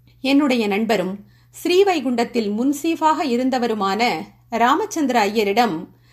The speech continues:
இது குறித்து சொல்லியிருந்தேன். ஒரு சமயம்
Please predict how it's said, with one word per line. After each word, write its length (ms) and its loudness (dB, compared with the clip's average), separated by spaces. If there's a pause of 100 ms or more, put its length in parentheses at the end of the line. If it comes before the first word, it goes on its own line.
(160)
இது 200 -2
குறித்து 440 -2
சொல்லியிருந்தேன். 680 -2 (880)
ஒரு 200 2
சமயம் 640 0